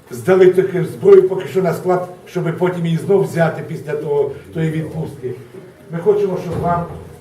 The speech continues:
було з нашими, ну, і солодше,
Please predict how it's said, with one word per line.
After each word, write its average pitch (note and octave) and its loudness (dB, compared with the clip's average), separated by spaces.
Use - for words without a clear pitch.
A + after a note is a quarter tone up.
було E3 -2
з B2 -10
нашими, D#3+ -2
ну, A#2+ -14
і B2+ -12
солодше, B2 -12